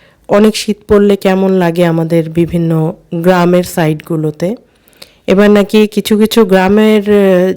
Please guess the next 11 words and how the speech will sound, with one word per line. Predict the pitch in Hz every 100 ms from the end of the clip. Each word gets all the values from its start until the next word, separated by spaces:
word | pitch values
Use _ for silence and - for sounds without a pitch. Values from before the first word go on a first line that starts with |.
| -
যেই | 180 175
সব, | 170 190
আহ, | 175 - 170 165 160 160
সাইডে | 165 185 175 175
শীত | 185 - 220 -
পড়ে, | 202 180
ওইখানে | 180 190 - 240 247
থেকেও | - 233 240 226
ঢাকায় | 196 175 190
বেশি | 175 170 175
শীত | - 165